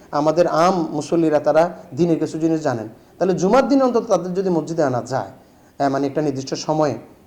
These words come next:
আহ, সুন্দর সিকিউরিটি দিয়ে, তাহলে এটা তাদের জন্য প্রতি জুমায়ে, আহ, যে শরীয়তের বিষয়গুলো আলোচনা হবে, তারা রিফ-, রিফ্লেক্ট, রিফ্লেক্ট করবে তাদের, তাদের ভিতরে এটার আসর প্রভাব পড়বে। আম-, আমার চট্টগ্রামে দেখেন সিডিএ মসজিদ, সেখানে জুমা, আহ,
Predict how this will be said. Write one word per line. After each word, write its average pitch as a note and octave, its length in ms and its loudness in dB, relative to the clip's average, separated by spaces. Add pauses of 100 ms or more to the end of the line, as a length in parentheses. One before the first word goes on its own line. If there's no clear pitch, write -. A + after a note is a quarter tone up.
(240)
আহ, C#3+ 140 2
সুন্দর E3 340 0
সিকিউরিটি D#3 460 0
দিয়ে, D3 340 -2 (280)
তাহলে D#3+ 440 -2 (140)
এটা D3+ 200 0
তাদের C#3 300 0
জন্য D3 140 -2
প্রতি D3+ 260 -4
জুমায়ে, D3 420 2
আহ, C3 600 -4
যে C#3 200 2 (400)
শরীয়তের D#3 440 2
বিষয়গুলো F#3+ 500 2
আলোচনা D3+ 340 2
হবে, C#3+ 120 -2
তারা C#3+ 220 0
রিফ-, - 640 -8
রিফ্লেক্ট, D#3 500 -2
রিফ্লেক্ট D#3+ 480 -2
করবে C3 240 0
তাদের, A#2+ 260 -4 (260)
তাদের D#3+ 180 0
ভিতরে F3 440 -2 (200)
এটার E3 140 -2
আসর D3 360 -2
প্রভাব D#3 280 4
পড়বে। A#2 260 -6 (500)
আম-, E3+ 160 2
আমার F#3 240 2
চট্টগ্রামে F#3+ 500 2
দেখেন F3+ 220 0
সিডিএ E3+ 380 0
মসজিদ, C3 320 -4
সেখানে D3 380 -2
জুমা, C3+ 300 0
আহ, D3 100 2